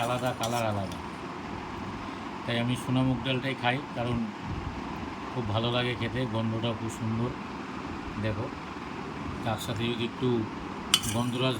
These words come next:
লেবু যদি হয়ে যায়, তাহলে তো জমে ক্ষীর। তাই তো বন্ধুরা, ঠিক বললাম? দেখো আজকে রান্না পুরো already ভাত বাড়া হয়ে গেছে আমাদের।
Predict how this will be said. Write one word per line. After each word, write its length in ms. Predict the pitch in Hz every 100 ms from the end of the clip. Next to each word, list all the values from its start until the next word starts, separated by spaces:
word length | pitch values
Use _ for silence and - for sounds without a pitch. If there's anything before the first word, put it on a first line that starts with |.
| 113
লেবু 180 | 123 127
যদি 160 | 127 123 110
হয়ে 140 | 120 117
যায়, 120 | 113
তাহলে 180 | 117 110 98
তো 80 | 113 104 98 - - - - - 110
জমে 260 | 117 117 120
ক্ষীর। 240 | - 123 123 - - - - - - - - - -
তাই 120 | - 127
তো 40 | 139
বন্ধুরা, 340 | 123 127 120 110 92 - - - -
ঠিক 120 | 113 110 127
বললাম? 240 | 131 117 92 - - - - - - 104
দেখো 180 | 110 120
আজকে 200 | 117 104 120 113
রান্না 240 | 110 113 110
পুরো 200 | 110 120 - - - - - - - - -
already 260 | 110 110 110 101
ভাত 120 | 107 107
বাড়া 160 | 113 113
হয়ে 160 | 110 113
গেছে 160 | 113 117 113
আমাদের। 240 | 113 117